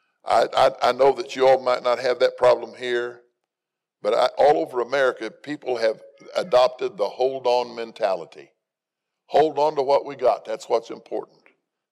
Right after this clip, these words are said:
Friend, I want you to know that's not God's way at all.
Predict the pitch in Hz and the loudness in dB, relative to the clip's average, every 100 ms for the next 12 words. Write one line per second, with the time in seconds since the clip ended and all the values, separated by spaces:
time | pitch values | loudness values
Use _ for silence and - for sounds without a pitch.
0 | _ - 123 117 120 113 113 110 107 110 | _ -4 0 0 0 -4 -4 -2 -2 -4
1 | - 113 - 104 107 107 - 98 104 101 | -2 -4 -2 2 2 2 -4 -4 -4 -6
2 | - 95 95 90 78 73 _ | -4 -2 0 0 -2 -6 _